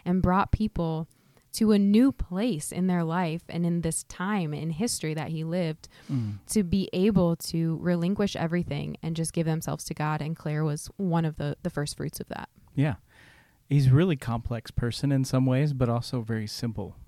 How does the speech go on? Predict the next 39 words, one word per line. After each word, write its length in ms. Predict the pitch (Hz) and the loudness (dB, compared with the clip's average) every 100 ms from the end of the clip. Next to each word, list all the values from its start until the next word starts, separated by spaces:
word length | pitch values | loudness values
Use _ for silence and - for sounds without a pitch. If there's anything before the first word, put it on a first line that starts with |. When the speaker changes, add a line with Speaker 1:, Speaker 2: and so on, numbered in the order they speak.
| - | -10
Speaker 1:
Yeah. 100 | 175 | -4
Speaker 2:
Simple 320 | - 131 123 | -2 0 0
in 60 | |
the 80 | 113 | -2
fact 300 | - 110 110 | -4 -6 -6
that 140 | 117 101 - | -8 -10 -8
everything 480 | 113 113 107 117 110 | -4 -2 -4 -4 -4
was 160 | 104 | -2
rooted 320 | 98 107 104 104 | -2 0 0 -2
in 220 | 101 101 - _ _ _ _ _ | -4 -6 -12 _ _ _ _ _
how 200 | - 127 | -4 0
much 240 | 117 110 | 0 -2
he 100 | 120 | -4
loved 300 | 110 101 104 | -4 -6 -6
the 100 | 107 | -6
Lord, 320 | 104 101 110 - | -6 -6 -8 -8
Speaker 1:
Mm-hmm. 280 | 214 196 202 - _ _ _ _ - | -6 -6 -10 -16 _ _ _ _ -2
Speaker 2:
but 180 | 135 | -2
complex 580 | - 131 127 - 143 - | 0 0 0 -2 -6 -2
in 160 | 120 113 | -2 0
that 240 | 104 98 - _ _ _ | 0 -4 -8 _ _ _
on 200 | 123 123 | -4 0
one 180 | 127 139 | 2 4
hand, 460 | 131 131 131 120 - _ _ | 4 4 2 0 -6 _ _
yes, 260 | 127 123 | -2 -2
he 120 | - 131 | -2 -2
loves 260 | 117 113 | 0 -2
animals. 580 | 113 113 110 107 107 - _ _ - | -2 -2 0 0 -2 -8 _ _ -12
Yes, 320 | 123 117 - | -6 -6 -4
he's 180 | 127 117 | -2 -2
a 40 | |
poet. 400 | - 113 110 110 _ _ _ _ _ _ | -2 0 -2 -4 _ _ _ _ _ _
Yes, 260 | 123 123 | -2 -2
he 100 | - | -2
talks 300 | 131 123 113 | -2 -2 -2
a 60 | 123 | -4
lot 160 | 110 113 | -2 -2
about 260 | 110 101 | -2 -4
love. 340 | 110 107 110 | -4 -4 -4